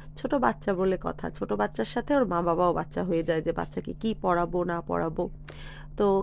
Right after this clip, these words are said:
কেনাকাটা শেষ, শেষ করে চলে এসেছিলাম পেস্ট্রি শপে। যেহেতু ছেলে কেক খেতে পছন্দ করে, তাই যখনই সে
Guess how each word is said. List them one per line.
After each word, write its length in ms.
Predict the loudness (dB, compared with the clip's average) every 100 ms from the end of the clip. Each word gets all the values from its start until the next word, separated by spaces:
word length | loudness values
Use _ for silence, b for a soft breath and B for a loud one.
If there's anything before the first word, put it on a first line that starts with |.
| 2
কেনাকাটা 460 | 0 0 -2 -2
শেষ, 400 | -2 2 2 0 -8 -14 -14 -12
শেষ 340 | 2 2 2 -4
করে 440 | 2 6 8 6 4
চলে 280 | 4 4 4
এসেছিলাম 600 | 2 0 0 -2 0 0
পেস্ট্রি 320 | 0 -2 -2 -4
শপে। 340 | -2 -2 -4 -4 B B B B -2
যেহেতু 380 | 2 2 2 0
ছেলে 280 | 2 2
কেক 200 | 2 -2
খেতে 220 | -2 -2 0
পছন্দ 440 | -2 -2 -2 0
করে, 260 | 2 0 0
তাই 200 | 0 0
যখনই 520 | -2 -4 0 0 0
সে 480 | 0 2 2 2